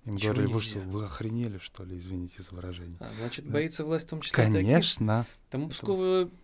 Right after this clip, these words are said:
Speaker 2: ещё
Speaker 1: Псков
Speaker 2: раз вот напомню.
Speaker 1: жил бы только на, э, доходах от таможенных платежей. Они бы составляли, даже если бы это было около двадцати процентов, мы считали, это н-, нынешний бюджет Псковской области вот вполне з-, закрывался.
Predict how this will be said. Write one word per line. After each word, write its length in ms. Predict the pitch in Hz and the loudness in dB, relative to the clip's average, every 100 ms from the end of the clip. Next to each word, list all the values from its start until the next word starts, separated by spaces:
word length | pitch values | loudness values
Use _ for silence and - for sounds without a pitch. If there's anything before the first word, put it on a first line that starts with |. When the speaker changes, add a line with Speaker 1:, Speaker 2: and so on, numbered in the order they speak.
| - - | -20 -10
Speaker 2:
ещё 280 | 160 - 175 | -4 2 6
Speaker 1:
Псков 20 | |
Speaker 2:
раз 160 | 151 156 | 8 8
вот 180 | 135 - | 4 0
напомню. 140 | 147 120 | 2 10
Speaker 1:
жил 280 | 143 196 | 12 12
бы 160 | 180 143 | 12 12
только 540 | 135 147 175 165 131 | 10 6 6 6 6
на, 420 | 117 120 131 117 - | 8 10 10 8 4
э, 680 | 113 104 101 98 98 101 104 - | 0 0 0 -2 -4 -6 -8 -6
доходах 720 | 110 104 - 175 143 - - | 2 2 6 6 6 0 -6
от 120 | - - - | -14 -14 -4
таможенных 420 | 110 131 131 117 | 4 4 4 0
платежей. 480 | 117 107 120 104 98 | -2 0 0 0 2
Они 140 | 107 | 4
бы 120 | 147 135 | 4 2
составляли, 600 | - - 113 113 104 95 - - - | -2 0 2 4 2 -2 -12 -4 0
даже 180 | 113 | 2
если 180 | 110 - | 2 0
бы 80 | - | -2
это 80 | - | -2
было 180 | 107 104 | 2 2
около 260 | 101 104 101 | 2 0 2
двадцати 360 | 104 - - | 0 0 -2
процентов, 520 | - 107 - 208 104 | 0 2 4 4 4
мы 120 | 120 113 | 0 0
считали, 440 | 117 - 95 92 - - - - | -2 -4 -4 -6 -14 -20 -20 -12
это 160 | - | 2
н-, 220 | 113 127 135 | 8 10 12
нынешний 460 | 151 120 - 113 | 12 12 6 0
бюджет 400 | 101 104 107 90 | 0 2 2 0
Псковской 460 | - - 101 - 143 | -2 -4 -4 0 2
области 320 | 170 135 - | 4 2 0
вот 180 | 104 98 | -8 -10
вполне 400 | - 110 110 131 | -2 2 4 4
з-, 100 | 110 | 2
закрывался. 720 | - 107 - 110 139 165 - | -4 -4 -2 2 4 2 -2